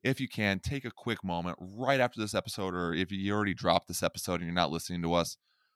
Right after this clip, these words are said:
just leave a rate and review. Takes five seconds. Let us know what you thought about the episode, what you think about the show. It's gonna go a long way in helping other dads find this podcast and just get the help and the mindset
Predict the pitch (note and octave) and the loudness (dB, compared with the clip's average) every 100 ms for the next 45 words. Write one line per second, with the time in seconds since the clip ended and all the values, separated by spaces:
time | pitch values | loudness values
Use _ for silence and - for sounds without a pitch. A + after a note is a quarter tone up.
0 | - D3+ D#3 E3+ C3+ G#2+ G2+ G2+ F#2 F2 | -10 -6 0 0 2 4 6 6 2 -2
1 | D#2 C#2+ C#2+ D2 - _ _ _ _ - | -4 -4 -6 -8 -10 _ _ _ _ -2
2 | A2+ - - G2 G2 - E2+ F2 E2 G2 | -2 -2 4 4 4 4 2 2 -4 -2
3 | G2 F#2+ F#2 F2+ E2 E2 E2 D#2+ D#2 - | -2 -2 -2 0 0 4 4 4 0 0
4 | E2 - - E2 D2+ C#2 - F2 - - | -2 -2 -4 -6 -4 -4 -2 -4 -2 -6
5 | - - D2+ D2 D2+ _ _ _ - F#2+ | -6 -6 -2 -2 -2 _ _ _ -10 0
6 | C3 G2 F2+ E2+ E2+ E2 D#2+ D#2 D#2 E2+ | 2 4 4 4 6 4 4 0 0 0
7 | D#2 D#2 D#2 D2+ D2+ D#2+ D#2 - D2 C#2+ | -2 -2 -4 -4 -2 -2 -2 -4 -6 -6
8 | - D2+ D#2 - D2 C#2 - _ _ _ | -2 -2 -2 -2 0 0 -4 _ _ _
9 | - F2+ E2+ F2 - D2+ F2+ D#2 D2+ - | -4 -2 -2 -2 -2 0 2 2 0 -2
10 | D#2+ D#2 D2+ D#2+ D#2 - | -2 -2 -2 -2 -4 -4